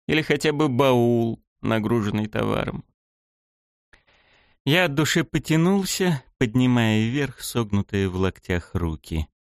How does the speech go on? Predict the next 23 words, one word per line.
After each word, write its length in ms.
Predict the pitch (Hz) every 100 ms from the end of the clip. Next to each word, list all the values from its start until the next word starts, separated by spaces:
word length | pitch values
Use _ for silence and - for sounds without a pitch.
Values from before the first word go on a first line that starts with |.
| _ _ _ -
Бангор, 400 | 107 110 131 120
обходивший 560 | 107 - 98 95 -
меня 240 | 92 92 90
справа, 400 | - 107 117 95
был 280 | 87 110 - -
ранен. 720 | - 78 76 73 71 71 - - _
Кожаная 340 | - 90 87 80
кераса 380 | 87 87 -
пробита 460 | 78 80 78 80 -
ниже 280 | 78 78 80
груди, 400 | - 85 82 110
сквозь 320 | - - 82
прореху 460 | - 76 80 90 82
видны 340 | 80 76 85
бинты, 540 | 85 82 78 - 90 - -
повязки. 720 | 90 78 78 71 - - - - - _
Ранен 360 | 160 175 156 151
недавно, 680 | 143 107 92 82 98 78 - _ _
я 120 | 101 98
почувствовал 680 | 98 - 95 - 82 82
запах 380 | 78 85 - -
свежей 460 | - 87 85 82 82
крови. 600 | - - 76 67 -